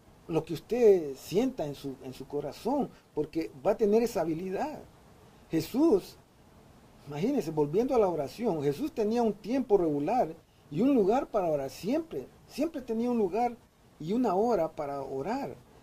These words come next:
Marcos, en el capítulo uno, veintinueve y treinta y cuatro,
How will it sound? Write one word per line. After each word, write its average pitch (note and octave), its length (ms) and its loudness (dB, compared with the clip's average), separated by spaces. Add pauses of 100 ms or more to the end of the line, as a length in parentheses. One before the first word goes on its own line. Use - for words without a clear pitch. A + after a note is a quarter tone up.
(240)
Marcos, G#3+ 600 2 (1000)
en C#3 120 -4
el C#3+ 100 -4
capítulo A3+ 460 2
uno, G#3+ 360 4
veintinueve D#3 500 -2
y - 40 -4
treinta D#3 280 -8
y C3 40 -12
cuatro, E3+ 500 -2